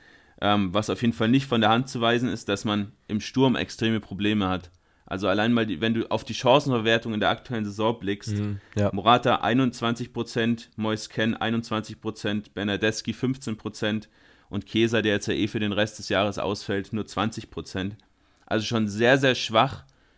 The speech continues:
Speaker 1: ähm, was ja das Offensivdrittel, was die Torchancenverwertung angeht. Und da ist eigentlich Paulo Dybala so der einzige Heilsbringer. Und der sitzt immer wieder auf der Bank,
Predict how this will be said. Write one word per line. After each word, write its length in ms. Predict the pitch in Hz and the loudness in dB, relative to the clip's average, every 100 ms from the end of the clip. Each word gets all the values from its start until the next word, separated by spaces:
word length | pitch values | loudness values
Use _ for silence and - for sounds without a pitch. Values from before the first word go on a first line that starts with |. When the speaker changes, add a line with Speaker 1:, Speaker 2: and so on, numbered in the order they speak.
| _ - | _ 0
Speaker 1:
ähm, 420 | 104 107 104 73 | 2 4 0 -2
was 360 | 90 110 110 - | 0 0 0 -2
ja 280 | 98 98 92 | 2 2 2
das 180 | 110 - | -6 -2
Offensivdrittel, 880 | - 120 110 139 139 117 127 131 | 0 0 2 0 0 -2 -2 0
was 180 | 101 113 | -2 -4
die 220 | - 113 | -6 -8
Torchancenverwertung 1080 | - 123 127 135 117 117 110 110 113 120 120 | -2 0 2 2 0 0 -6 -2 0 0 -2
angeht. 440 | 65 113 117 123 - _ - - _ _ | -2 0 0 -2 -8 _ -20 -20 _ _
Und 180 | - 98 | -6 0
da 60 | 104 | 2
ist 100 | - | 2
eigentlich 280 | 104 104 - | -2 -2 -2
Paulo 260 | 107 110 | 0 0
Dybala 420 | 104 92 98 113 | -2 2 4 4
so 100 | 104 | 0
der 180 | 104 92 | -2 -2
einzige 420 | 98 117 123 110 | 0 -2 -2 0
Heilsbringer. 640 | 95 101 104 - 113 127 135 - _ _ - | 2 2 0 -2 0 2 0 -6 _ _ -12
Und 220 | - 92 | -8 -2
der 180 | 101 101 | 4 4
sitzt 240 | 110 107 - | 4 -2 0
immer 220 | 117 113 | 0 2
wieder 160 | 110 | 2
auf 100 | 90 | 0
der 120 | - 98 | 0 0
Bank, 400 | 95 117 131 | 2 0 -4